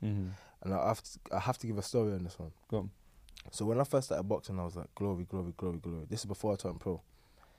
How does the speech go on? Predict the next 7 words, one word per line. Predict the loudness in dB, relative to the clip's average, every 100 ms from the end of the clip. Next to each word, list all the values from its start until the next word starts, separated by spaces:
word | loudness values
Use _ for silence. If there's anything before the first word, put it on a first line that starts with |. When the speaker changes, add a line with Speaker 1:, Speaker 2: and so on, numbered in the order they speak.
| -20 -20 -20 -20 -20 -10 -2
Speaker 2:
And | 0
then | 2
I |
won't | 4 6 4
name | 2 2 2 0
the | -2
person | 2 0 2 -2 -4